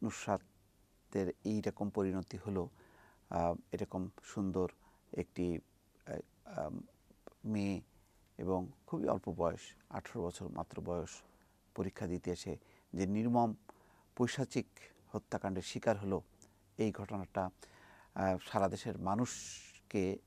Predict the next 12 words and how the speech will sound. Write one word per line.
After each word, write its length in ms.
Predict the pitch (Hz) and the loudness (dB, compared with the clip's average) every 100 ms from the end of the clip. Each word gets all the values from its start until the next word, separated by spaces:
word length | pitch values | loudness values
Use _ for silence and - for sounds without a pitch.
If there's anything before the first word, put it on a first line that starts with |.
| - | -6
মানুষের 360 | 98 98 - 87 | -4 -4 -4 -2
হৃদয়কে 680 | 98 110 107 - 101 101 - _ _ _ - | 4 6 4 4 4 4 0 _ _ _ -8
নাড়ি 420 | - 101 101 90 82 | -2 2 2 0 0
দিয়েছে। 460 | 90 87 - 110 - - - - _ - - | 0 0 -4 -8 -10 -20 -20 -20 _ -16 -4
আমি 240 | 104 107 - - - | 0 2 0 -10 -6
মনে 140 | - 107 | -2 0
করি 160 | 107 | 0
শুধু, 380 | 95 98 95 90 - - _ - | -2 -2 0 0 -4 -18 _ 2
আহ, 200 | 92 87 - | 4 4 2
দেশে 320 | 95 110 139 | 0 2 2
না, 200 | 98 90 - - - - - | 2 0 -4 -18 -20 -16 -4
আমি 380 | 90 95 95 | 0 2 0